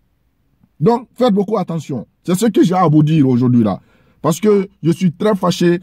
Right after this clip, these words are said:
contre les femmes guinéennes. Surtout pas les femmes qui sont chez nous,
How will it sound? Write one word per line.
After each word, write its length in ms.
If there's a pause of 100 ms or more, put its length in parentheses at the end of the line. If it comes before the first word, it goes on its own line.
(100)
contre 260
les 80
femmes 240
guinéennes. 380 (520)
Surtout 520 (120)
pas 160
les 120
femmes 220
qui 100
sont 160
chez 160
nous, 180